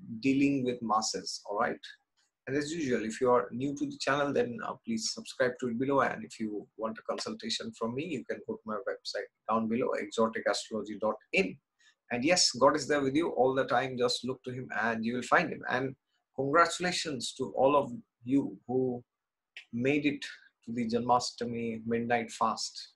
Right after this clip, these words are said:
Yes, congratulations, you did it. I knew you will. <laughs> All right, so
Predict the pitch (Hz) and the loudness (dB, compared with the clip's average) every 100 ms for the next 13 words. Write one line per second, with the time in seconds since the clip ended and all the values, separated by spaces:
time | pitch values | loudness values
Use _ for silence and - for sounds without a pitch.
0 | _ - 139 151 - - - 110 117 127 | _ -4 -2 -2 -6 -10 -12 -6 -2 -2
1 | - 123 - 135 120 113 110 117 110 - | -2 -6 -6 -8 -6 -4 -4 -2 -2 -4
2 | - 107 123 123 113 110 110 95 95 - | -6 -4 -4 -2 -2 0 -2 -6 -12 -20
3 | - - - - - 113 - - - - | -20 -20 -12 -10 -8 -10 -16 -14 -14 -14
4 | - - - - 156 151 117 - 156 151 | -16 -20 -20 2 6 6 6 4 2 0